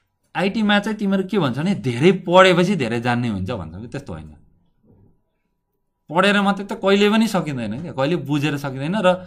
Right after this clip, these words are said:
तिमीले एउटा, जस्तै कुनै यही बुक पनि पढ्यौ नि, सुरुदेखि अन्त्यसम्म पढ्यौ, सुरुको गयो तिमीहरूको सबै, अन्तिममा पुग्दा सुरुको सफाकै पुरै खाली। तर यदि तिमीहरूले त्यही कुरा सिनारियो बनाएर पढ्यौ भने,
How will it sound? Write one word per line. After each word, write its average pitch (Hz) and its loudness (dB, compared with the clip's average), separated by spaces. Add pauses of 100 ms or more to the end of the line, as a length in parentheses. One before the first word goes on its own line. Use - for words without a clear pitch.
(280)
तिमीले 208 0
एउटा, 202 6 (140)
जस्तै 175 -2
कुनै 202 -2
यही 202 2
बुक 190 0
पनि 208 -2
पढ्यौ 196 4
नि, 160 0
सुरुदेखि 185 -2
अन्त्यसम्म 165 -4
पढ्यौ, 160 -2
सुरुको 143 -4
गयो 110 0
तिमीहरूको 92 -8
सबै, 90 -10 (1040)
अन्तिममा 214 4
पुग्दा 202 -2
सुरुको 190 2
सफाकै 151 2
पुरै 92 -8 (160)
खाली। 110 2 (1200)
तर 196 2
यदि 214 2
तिमीहरूले 214 -2
त्यही 262 2
कुरा 226 4
सिनारियो 190 6
बनाएर 147 0
पढ्यौ 117 -2
भने, 92 -2